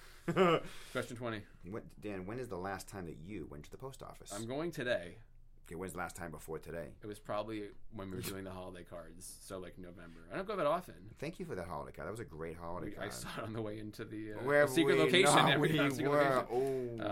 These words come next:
Speaker 2: Um, I, all, I, I, I don't know if I should really say this.
Speaker 1: Which is your favorite post office, Lexington or Bedford?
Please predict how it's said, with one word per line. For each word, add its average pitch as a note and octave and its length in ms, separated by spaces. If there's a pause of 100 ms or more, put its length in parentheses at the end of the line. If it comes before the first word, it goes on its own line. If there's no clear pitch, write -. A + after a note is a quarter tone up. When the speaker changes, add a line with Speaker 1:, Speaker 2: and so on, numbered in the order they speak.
(120)
Speaker 2:
Um, G2+ 140 (1200)
I, B2 160
all, D#3 260
I, C#3+ 60 (240)
I, C3 40 (220)
I C3 80
don't D#3 80
know E3 60
if C3+ 100
I - 20
should A2+ 140
really F2 140
say F2 180
this. F2+ 140
Speaker 1:
Which C3 140
is B2 100
your A#2 80
favorite G2 260
post G#2 240
office, - 420
Lexington F2+ 460
or C#2+ 80
Bedford? C#2 380